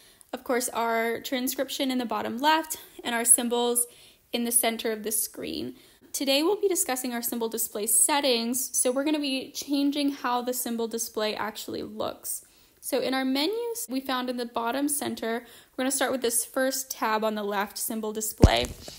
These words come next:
The first thing I'm going to do is change our symbol size by coming over here and moving us from small to extra large, which could be very helpful if you're working with someone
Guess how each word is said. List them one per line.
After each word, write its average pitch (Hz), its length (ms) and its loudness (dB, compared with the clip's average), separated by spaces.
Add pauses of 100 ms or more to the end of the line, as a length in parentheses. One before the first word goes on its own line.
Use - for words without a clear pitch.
(340)
The 254 160 4
first 302 240 4
thing 494 140 2
I'm 453 80 0
going 294 160 4
to 277 80 6
do 240 180 2
is 233 180 8
change 254 240 6
our 247 80 8
symbol 233 360 6
size 226 680 8 (280)
by 247 180 12
coming 262 320 0
over 240 180 2
here 233 380 4 (500)
and 240 380 6
moving 277 260 6
us 277 160 6
from 254 160 0
small 269 460 10
to - 320 0
extra - 400 6
large, 220 680 6 (260)
which - 180 4
could 285 120 2
be 262 100 4
very 247 240 6
helpful 247 360 -2
if 233 120 -4
you're 226 100 0
working 220 360 -4
with 220 100 -6
someone 220 320 -6